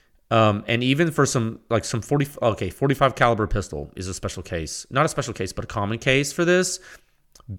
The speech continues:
Big old hole in the bore, right? Super hard to stop gases from coming out, right? So a lot of forty-five caliber pistol silencers are super loud. Um, at least they were until some advancements happened. And, um,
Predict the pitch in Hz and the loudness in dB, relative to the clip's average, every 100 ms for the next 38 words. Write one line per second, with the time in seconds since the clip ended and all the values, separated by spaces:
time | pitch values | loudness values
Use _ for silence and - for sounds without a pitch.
0 | 120 117 131 123 123 113 113 101 71 - | -10 0 4 6 6 4 2 -2 -4 -10
1 | _ _ _ _ - 98 90 82 60 62 | _ _ _ _ -12 -8 -6 -6 -6 -4
2 | 80 82 - _ _ _ _ _ _ _ | -4 -4 -8 _ _ _ _ _ _ _
3 | _ _ - - 123 110 113 101 98 113 | _ _ -12 -8 -2 4 4 4 0 -2
4 | 101 104 101 110 - - - 85 80 78 | 0 2 2 2 -12 -14 -10 -6 -4 2
5 | 98 110 - 101 95 101 98 - 98 92 | 2 2 0 0 2 2 2 0 -4 0
6 | 101 92 101 95 92 110 98 95 - - | 0 2 0 0 -4 -10 -8 -8 -8 -10
7 | - 107 85 82 90 78 76 _ - - | -8 -8 -4 0 2 0 -6 _ -20 -20
8 | - - - - - _ _ - _ 95 | -18 -16 -16 -18 -20 _ _ -20 _ -2
9 | 92 90 95 110 - 101 107 98 90 98 | -2 -2 -2 -2 2 4 4 2 2 -2
10 | 104 92 90 95 - 92 90 87 87 92 | 0 -2 -2 -2 -4 -6 -4 -4 -6 -10
11 | - _ _ _ _ _ _ - 110 107 | -14 _ _ _ _ _ _ 2 4 6
12 | 104 101 92 90 | 4 4 0 -4